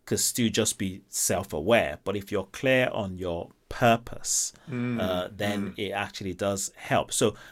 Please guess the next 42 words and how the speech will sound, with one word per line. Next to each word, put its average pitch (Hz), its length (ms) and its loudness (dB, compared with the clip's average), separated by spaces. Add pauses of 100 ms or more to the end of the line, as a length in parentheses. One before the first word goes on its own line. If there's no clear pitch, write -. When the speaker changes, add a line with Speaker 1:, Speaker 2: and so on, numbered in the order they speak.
Speaker 1:
there 120 120 8
is 170 120 8
an 135 180 6
order 135 320 6
of 98 200 6
things, 101 440 -2
in 101 140 -6
my 104 140 -2
opinion, 95 680 -2 (340)
that 92 220 -2
people 104 300 -4
need 98 260 -2
to, 90 460 -4 (160)
um, 85 520 -2 (280)
really 196 300 4
figure 120 400 6
out. 80 200 4
They 117 100 4
need 160 120 4
to - 140 6
ask 127 180 6
themselves 110 360 0
some 95 160 -4
very, 113 180 2
very 107 160 0
tough - 420 -8
questions. 85 680 -4 (460)
You - 140 -2
know, 123 40 6
what 135 120 10
do 131 120 8
I 110 140 8
want? 101 680 0 (100)
You 98 140 -6
know, 90 220 -2
but 90 220 0 (160)
who 139 160 4
do 127 80 6
I 113 100 6
want 110 220 2
to 92 120 -6
be? 80 380 -6